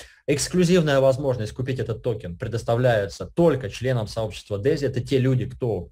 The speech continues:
купил пакеты Dezi Endotech, кто прокраудфандил, вложил деньги, да, на развитие искусственного интеллекта,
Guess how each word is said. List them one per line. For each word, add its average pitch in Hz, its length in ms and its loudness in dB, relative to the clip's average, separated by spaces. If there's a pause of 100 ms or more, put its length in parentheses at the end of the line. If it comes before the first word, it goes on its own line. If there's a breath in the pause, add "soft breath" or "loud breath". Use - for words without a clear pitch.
купил 131 500 -2
пакеты 110 420 -2
Dezi 98 380 -2
Endotech, 95 460 -2 (380 soft breath)
кто - 280 2
прокраудфандил, 131 920 0
вложил 139 400 0
деньги, 110 320 -6
да, 104 160 -4
на 117 120 -2
развитие 104 440 -6
искусственного 95 400 -8
интеллекта, 170 540 0